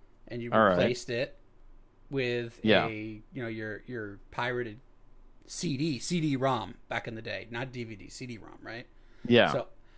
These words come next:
Speaker 1: not everybody had a C D burner at the time. We did.
Speaker 2: Mm-hmm.
Speaker 1: It was one of those one X, two X C D-roms where, like,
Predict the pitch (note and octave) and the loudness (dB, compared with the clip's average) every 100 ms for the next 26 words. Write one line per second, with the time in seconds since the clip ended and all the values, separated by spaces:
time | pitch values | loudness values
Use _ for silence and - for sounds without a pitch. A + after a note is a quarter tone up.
0 | - - - - - G#3 G3+ A3+ A#3 E3+ | -20 -20 -20 -14 2 4 6 2 2 0
1 | D3 C#3 - D#3 G3 E3+ A#2 G#2 G2 A#2+ | 2 0 -2 -4 -4 -6 -6 -6 -8 -10
2 | - G#2 F#2 C3+ F#3 C#3 C#3 B2+ - - | -10 -8 -10 -6 -6 -2 -2 -4 -6 -14
3 | - - - - - - - A2 G2+ D#2+ | -20 -20 -20 -20 -20 -20 0 2 2 -2
4 | D#2+ - - D3 D3 D3 C#3+ C3 A#2 C3+ | -4 -8 -4 0 0 0 -2 -4 -4 -4
5 | B2+ B2 - - - C3+ A#2 - - - | -2 -2 -4 -4 -2 0 0 -2 -8 -10
6 | - - - - - - - - - D3+ | -14 -20 -20 -20 -20 -20 -20 -12 -4 -2
7 | C3+ B2 A#2 A#2+ A#2+ A2+ - - C#3 B2+ | -2 -2 0 0 -2 -4 -8 -6 -2 -2
8 | A2+ A2 | -2 -6